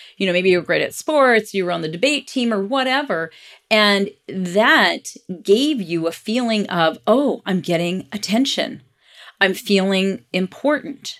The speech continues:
I'm feeling valuable." Well, we bring that into adulthood to our relationships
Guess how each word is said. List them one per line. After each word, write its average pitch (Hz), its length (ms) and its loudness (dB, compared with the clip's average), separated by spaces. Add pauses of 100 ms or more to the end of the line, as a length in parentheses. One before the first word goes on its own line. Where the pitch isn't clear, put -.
I'm 185 140 -2
feeling 190 420 -2
valuable." 214 600 -2 (300)
Well, 196 400 2
we 180 180 -2
bring 254 280 4
that 180 280 2 (160)
into 180 380 -4
adulthood 165 640 -4 (120)
to 170 300 -2 (540)
our 175 100 4
relationships 175 1000 2